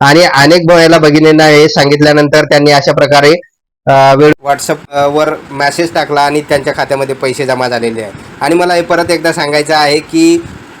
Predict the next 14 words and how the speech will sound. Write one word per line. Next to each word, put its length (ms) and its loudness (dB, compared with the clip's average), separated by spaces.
जो 420 0
फोन 180 0
नंबर 380 0
आपण 500 -2
फॉर्म 380 -4
भरताना 400 -4
टाकलेला 500 -4
आहे, 300 -2
तर 160 -6
त्याच 560 -4
फोन 240 0
नंबरमधील 580 -2
WhatsApp-मधून 760 -4
आपण 400 -4